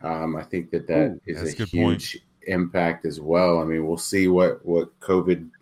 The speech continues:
Speaker 1: ends up doing to all of these players, but, um, man,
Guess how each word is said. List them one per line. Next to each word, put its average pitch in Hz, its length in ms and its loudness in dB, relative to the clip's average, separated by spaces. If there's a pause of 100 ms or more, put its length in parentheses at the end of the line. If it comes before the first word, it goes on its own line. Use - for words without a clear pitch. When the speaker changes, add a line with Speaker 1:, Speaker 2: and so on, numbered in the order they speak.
Speaker 1:
ends 92 220 0
up 85 200 0
doing 101 340 4
to 87 340 0
all 90 280 0
of 85 60 -6
these 85 220 -4
players, 107 540 -2
but, 90 320 0 (560)
um, 82 500 -2 (840)
man, 82 520 -2